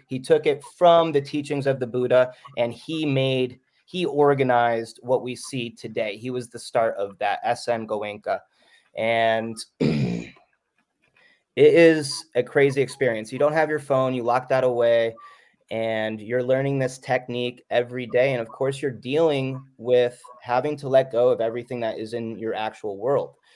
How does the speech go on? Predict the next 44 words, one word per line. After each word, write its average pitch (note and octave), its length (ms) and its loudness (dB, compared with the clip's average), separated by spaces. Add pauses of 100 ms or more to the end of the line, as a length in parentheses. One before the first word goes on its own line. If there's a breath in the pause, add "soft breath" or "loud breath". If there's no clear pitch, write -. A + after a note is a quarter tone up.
(100)
So - 140 -8
some F3 240 -2
people, E3+ 260 2
maybe, C3+ 460 -2 (180)
maybe C3+ 240 -2
they're D3 120 0
not C3+ 200 2
involved A#2 460 2
with A2+ 200 -2 (320 soft breath)
so D3+ 240 0
many C3 200 -2 (100)
things, C#3 500 -6
and B2 340 -4 (260)
maybe C3 220 -4
that's B2+ 360 0 (260 soft breath)
will C3 80 -4
create C3+ 300 -2
an B2+ 80 -8
easier B2 460 -4
experience A#2+ 560 -8
for C#3+ 120 -4
them. D3+ 240 0 (260 loud breath)
But B2 120 -4
say E3 120 2
you E3 120 2
have, C3+ 300 2
have C3+ 180 -2
a B2 60 2
business, A2+ 680 -6
you A#2+ 100 -8
have B2 160 -2
a, A2+ 180 0 (240 soft breath)
a A2 80 2
wife, A2 500 2 (180)
you B2 120 -4
have A2+ 260 -2
children, A2 880 -4 (360 soft breath)
you B2 100 -6
have C3+ 160 4
all D3+ 200 6
this C#3 220 -4
stuff D3 380 0
going A#2+ 320 -2
on. A2+ 320 -2